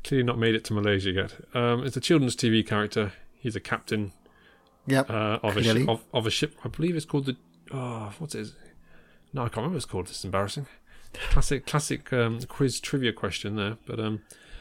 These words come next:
Speaker 1: let's say it's called the, uh, the Jolly Roger, which it absolutely isn't. Um,
Speaker 2: Uh, wh-, when, when, when was he, um, out? Is he
Speaker 1: Um, I think probably eighties. Let, I'm gonna, I'm gonna look it up,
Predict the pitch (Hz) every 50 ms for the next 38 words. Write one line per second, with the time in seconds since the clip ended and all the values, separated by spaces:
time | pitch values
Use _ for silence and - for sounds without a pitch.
0 | - - - - - - - 135 - - - 127 120 107 - - - 110 104 104
1 | - - 110 104 101 101 101 101 98 101 - - 104 98 95 90 92 87 87 -
2 | - - _ - - - - 101 98 - - - 92 90 87 82 82 90 - -
3 | - - - - 123 113 113 113 151 143 131 131 131 131 135 131 151 160 160 143
4 | 156 170 160 180 180 175 160 151 156 160 156 151 147 - - 156 151 151 151 151
5 | 151 151 147 139 - - - - - - - - - 139 127 120 113 113 113 117
6 | 120 - 131 151 165 - - _ - - _ _ _ - 131 - - - - _
7 | _ _ _ _ _ _ _ _ _ _ - 123 120 123 127 123 123 131 - -
8 | _ _ _ _ _ - 139 139 - 220 214 - - _ - _ _ _ - -
9 | - 170 165 156 156 151 147 143 139 139 135 135 131 131 - - - - - -
10 | _ - - - - _ - 147 147 156 151 - - 185 190 185 165 - - -
11 | - - - - - 202 - - 175 208 202 185 151 151 165 170 135 110 104 -
12 | 147 147 - -